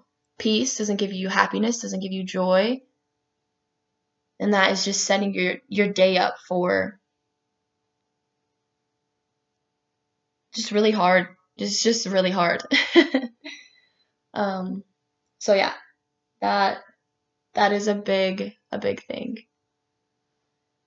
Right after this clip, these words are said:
Um, that is pretty much the, the gist of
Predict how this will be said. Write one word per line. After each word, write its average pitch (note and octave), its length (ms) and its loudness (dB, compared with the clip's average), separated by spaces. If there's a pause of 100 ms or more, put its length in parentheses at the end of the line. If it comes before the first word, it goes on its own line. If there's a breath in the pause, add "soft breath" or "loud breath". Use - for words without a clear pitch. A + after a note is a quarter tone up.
(1040)
Um, G3+ 500 -10 (2250)
that A3 520 4
is G#3+ 200 -2
pretty C4 300 2
much G#3 320 0
the, F#3+ 520 -6
the G3 220 0
gist F#3+ 400 -4
of F#3 340 0